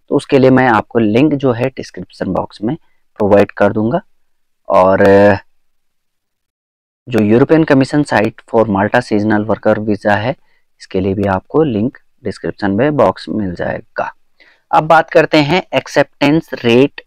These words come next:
की, जो कि माल्टा वर्क वीजा का है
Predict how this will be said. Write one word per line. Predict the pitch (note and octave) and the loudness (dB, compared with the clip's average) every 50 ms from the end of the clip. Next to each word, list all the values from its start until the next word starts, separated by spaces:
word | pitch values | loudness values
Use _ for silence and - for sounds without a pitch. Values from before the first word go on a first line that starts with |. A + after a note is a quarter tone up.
| _ _ _ _ _ _ _ _ - | _ _ _ _ _ _ _ _ -2
की, | - D#3 F3 G#3 - _ _ _ _ _ _ _ _ - | 0 0 0 0 -6 _ _ _ _ _ _ _ _ -2
जो | A#2+ A#2 | -2 -2
कि | - - D3+ | 0 2 2
माल्टा | C#3 B2 A2+ A2 A#2 A2+ - B2 C3 C#3+ C#3+ - _ _ - | 2 4 4 2 2 0 0 0 0 0 -2 -4 _ _ -6
वर्क | B2+ B2 A#2 A2 - A2 | 0 0 0 0 0 -2
वीजा | G#2 A#2 A2 G2+ A2 A2 A2 | 0 0 0 2 2 0 0
का | A#2 - B2+ A#2+ A#2+ | 2 2 2 2 2
है | G#2 G#2 A2 A2 C3 D3 | 0 0 0 2 0 0